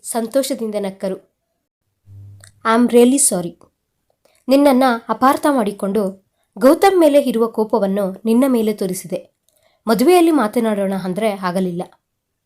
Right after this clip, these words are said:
ಎಂದು ಶಶಿಯಿಂದ ದೂರ ಸರಿಯುತ್ತಾ, "Please forgive me"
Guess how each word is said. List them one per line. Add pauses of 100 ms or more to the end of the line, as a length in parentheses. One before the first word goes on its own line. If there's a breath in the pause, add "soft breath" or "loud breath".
(260)
ಎಂದು
ಶಶಿಯಿಂದ
ದೂರ
ಸರಿಯುತ್ತಾ, (120)
"Please (300)
forgive
me"